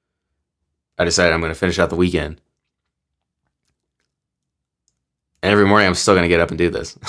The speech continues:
<laughs> like I said. I, I think it's important not to let yourself escape from something you know you need to do.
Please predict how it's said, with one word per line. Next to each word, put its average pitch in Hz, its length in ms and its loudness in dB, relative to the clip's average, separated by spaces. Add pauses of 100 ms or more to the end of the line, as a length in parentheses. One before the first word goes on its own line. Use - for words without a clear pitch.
(120)
<laughs> - 120 -14
like 85 200 -6
I 76 80 -10
said. 80 320 -8 (2250)
I, 87 140 -2
I 87 80 -2
think 90 160 0
it's 87 100 -4
important 87 240 -2
not 87 140 0
to 90 80 -8
let 80 100 -4
yourself 82 480 -6 (580)
escape - 540 -4 (1400)
from 95 200 -6
something 87 260 -4
you 82 100 -8
know 78 60 -6
you 73 100 -10
need 69 140 -14
to - 80 -20
do. - 300 -2